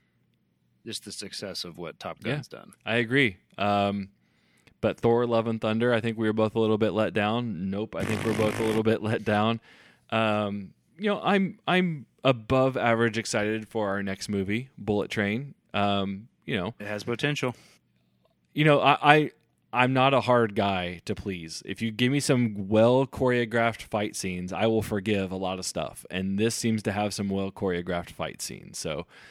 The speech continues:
Speaker 2: uh,
Speaker 1: And it's hard to argue with Brad Pitt.
Speaker 2: Yeah, I like Brad Pitt. Who doesn't? I mean, the guy's got,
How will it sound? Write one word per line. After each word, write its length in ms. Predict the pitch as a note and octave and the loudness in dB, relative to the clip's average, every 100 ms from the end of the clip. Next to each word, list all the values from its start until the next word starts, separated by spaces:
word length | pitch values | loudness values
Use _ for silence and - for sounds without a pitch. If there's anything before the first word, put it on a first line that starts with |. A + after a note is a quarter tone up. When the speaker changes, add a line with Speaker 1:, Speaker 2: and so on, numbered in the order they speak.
| - - _ _ _ | -20 -20 _ _ _
Speaker 2:
uh, 140 | F2 - | -4 -4
Speaker 1:
And 220 | G#2 F#2+ - _ _ _ _ _ | -8 -12 -16 _ _ _ _ _
it's 140 | A#2+ - | -8 -4
hard 180 | C3 | -2
to 40 | B2+ | 0
argue 240 | B2 A#2+ | -2 -2
with 120 | A2+ | -4
Brad 260 | G#2 A2 G2 | -2 -4 -4
Pitt. 220 | F#2+ D#2+ - _ - | -8 -10 -14 _ -6
Speaker 2:
Yeah, 200 | A#3+ D#3+ | -4 -2
I 40 | |
like 180 | G#2+ - | -2 -2
Brad 200 | G2+ E2+ | -2 -4
Pitt. 160 | G2 G2 | -4 -2
Who 100 | C3+ | 0
doesn't? 360 | F3 D3 F2+ - | 0 0 -4 -4
I 60 | |
mean, 240 | G2+ G2+ G2+ | -2 0 0
the 60 | |
guy's 260 | G#2+ A#2+ B2 | 2 2 4
got, 300 | B2 B2 | 4 4